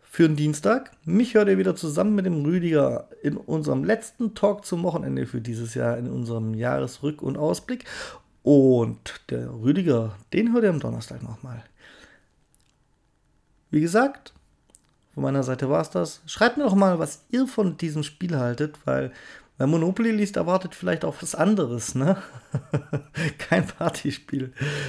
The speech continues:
Ähm, schreibt an gamingpodcast punkt splitscreen at gmail dot com. Würde mich freuen, eure Meinung auch mal zu lesen. In diesem Sinne,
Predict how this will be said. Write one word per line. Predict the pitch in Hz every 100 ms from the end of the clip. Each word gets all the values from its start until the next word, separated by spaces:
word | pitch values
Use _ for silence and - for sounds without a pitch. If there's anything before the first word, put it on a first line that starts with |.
| 110 98
Ähm, | - 139 135 135 131
schreibt | 131 156 175 -
an | 123 120
gamingpodcast | 127 214 220 - - - 147 147 - -
punkt | - - -
splitscreen | - 175 - 156 151
at | 135
gmail | - 127 123 117
dot | 117 -
com. | - 185 208 - _ _ _ _ _ _ - - _ _ _ _ _ _
Würde | 139 160 -
mich | 127
freuen, | 127 123 131 - _
eure | 127 120 117
Meinung | 120 120 120 _ _ _
auch | 185 196
mal | 202 143 117
zu | -
lesen. | 123 120 117 - _ _ - - - - _ _ _ _ _ _ _ _ _
In | 185 233 247 240 233 214
diesem | 190 175 170
Sinne, | 143 147 147 147